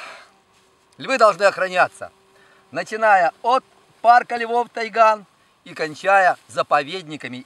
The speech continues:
и, а, заказниками, которые находятся в Африке, на их родине.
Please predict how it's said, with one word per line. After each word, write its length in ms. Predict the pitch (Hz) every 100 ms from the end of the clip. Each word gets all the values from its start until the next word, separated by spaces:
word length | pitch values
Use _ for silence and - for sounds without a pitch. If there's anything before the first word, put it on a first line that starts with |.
| _
и, 200 | 147 147 _ _ _
а, 320 | 139 147 147 -
заказниками, 760 | 139 151 170 185 160 156 143 131
которые 360 | 139 151 151
находятся 640 | 143 - 143 147 135 139 120 _
в 160 | 104 131
Африке, 440 | 151 147 135 113
на 140 | 113 135
их 200 | 131 127
родине. 500 | 113 131 113 104